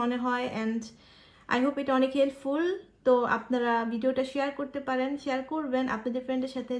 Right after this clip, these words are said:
যারা, যাদের প্রবলেমগুলো আছে তারা অবশ্যই, আম, এই প্রবলেমগুলো সলভ করতে পারে। তো let's start, ওকে? <clears throat> তো ফার্স্টে আমরা তিনটা, তিনটা উপায় আমাদের চোখের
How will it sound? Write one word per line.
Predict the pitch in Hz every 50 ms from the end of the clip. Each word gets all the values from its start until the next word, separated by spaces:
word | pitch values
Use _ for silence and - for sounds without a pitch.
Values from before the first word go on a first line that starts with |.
| 226 247
যারা, | 226 220 214 214 208 - - - - 220
যাদের | 240 233 226 254 254 254
প্রবলেমগুলো | 262 254 254 262 294 285 262 254 240 220 208
আছে | 220 - 247 233 233
তারা | 226 226 220 214
অবশ্যই, | 220 233 220 - 262 247 254 247 247 - - - - - - - - - - - - _ -
আম, | 233 226 220 220 220 220 220 220 214 - -
এই | 240 226
প্রবলেমগুলো | - - 233 220 214 233 233 233 233 233 233
সলভ | - 247 220 220 220 - 220
করতে | 208 208 185 185 -
পারে। | 180 175 175 - - 208 -
তো | 254 240
let's | 220 220 214 - - - -
start, | - - 233 214 196 190 190 208 214
ওকে? | 214 - 320 359 494 508 - - - - - - - - - - - - - - - _ _ _ _ _ - _ _ _ -
<clears throat> | 262 269 262 233 226 220 226 226 226 226 226
তো | 240 226 220 220 220 220 226 240 240 - - - - -
ফার্স্টে | - 302 - - - - - 269 254 254 285 320 320 277 262 - - - - - 240 240
আমরা | 254 262 262 247 233 254 285 285 - -
তিনটা, | - 381 381 359 359 - - 285 285 -
তিনটা | 359 381 349 - 381 - - - 294
উপায় | 294 - 294 269 269 294
আমাদের | 277 262 233 240 240 233 247 247 247 -
চোখের | 254 254 - - 254 254